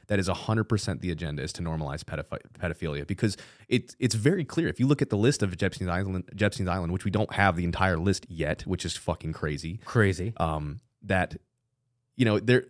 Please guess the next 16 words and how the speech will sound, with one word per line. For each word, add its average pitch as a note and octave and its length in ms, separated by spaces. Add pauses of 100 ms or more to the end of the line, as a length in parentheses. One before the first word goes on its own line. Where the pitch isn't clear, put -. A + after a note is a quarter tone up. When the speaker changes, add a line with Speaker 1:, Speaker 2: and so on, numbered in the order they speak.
(120)
Speaker 1:
if C3 100
you E3 100
have C#3+ 120
all A#2+ 220
these A#2+ 160
celebrities, F2+ 540
these F#2+ 140
politicians G2+ 920
who A2 160
are G2+ 80
going A2 280
to G#2+ 60
this G2 240
island G2+ 460 (540)
to B2+ 80
have B2 160